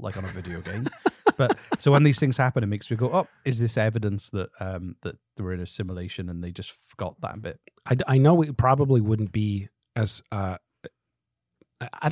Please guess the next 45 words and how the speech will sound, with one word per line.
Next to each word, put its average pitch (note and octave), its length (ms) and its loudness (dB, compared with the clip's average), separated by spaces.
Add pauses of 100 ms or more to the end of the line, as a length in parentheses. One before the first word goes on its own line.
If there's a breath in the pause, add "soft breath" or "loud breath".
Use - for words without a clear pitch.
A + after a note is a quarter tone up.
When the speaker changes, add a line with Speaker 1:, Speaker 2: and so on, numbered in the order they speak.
Speaker 2:
I, D#3 140 0
I, D3+ 320 4
I D#3 80 2
don't D#3+ 100 2
know D3+ 100 4
if B2+ 100 2
it C#3+ 60 -4
would A#2+ 120 0
be A#2 80 4
as G#2 60 -2
popular G#2+ 420 4
as F#2+ 120 -2
this, A2+ 120 0
but, - 140 -2
like, G2 120 -6
I've A#2 140 2
always G2+ 400 0
kind G2 240 -6
of F2 120 -10
wanted F2+ 180 -8
to D#2+ 100 -14
make D#2+ 360 -14
a - 80 -8
spooky G2 640 -4
ghost F2 300 -8
story, F2+ 540 -6 (400)
um, E2+ 340 -8 (300)
podcast G#2 520 -6
where F#2 80 -4
we F#2+ 80 -6
get G2+ 260 -6
c-, - 140 -18
true A2 140 -4
ghost F#2 200 -4
stories F#2+ 300 -6
from F2 240 -10 (260 loud breath)
around G#2 140 0
the G2+ 60 -2
world, G2+ 200 0
whether G2 120 -2
it F2+ 60 -4
be F#2 120 -10
YouTube G#2 400 -2
or F#2+ 100 -8
podcast, G2 640 -6